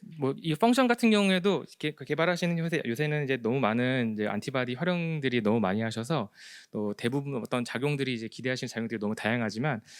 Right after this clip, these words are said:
그중에 대표적인 이것들을 제가 가져왔는데요. 그중에서 이제 에이디씨씨와 에이디씨피 관련된 연구들을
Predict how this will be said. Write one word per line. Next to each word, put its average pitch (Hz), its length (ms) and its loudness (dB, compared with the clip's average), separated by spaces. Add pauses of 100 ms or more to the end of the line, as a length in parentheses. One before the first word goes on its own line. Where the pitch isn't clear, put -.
(160)
그중에 160 240 0
대표적인 156 680 2 (200)
이것들을 117 320 -10
제가 110 160 -6
가져왔는데요. 107 720 2 (400)
그중에서 147 640 4
이제 113 420 2
에이디씨씨와 139 640 2
에이디씨피 110 580 -2
관련된 117 480 -2
연구들을 104 540 -6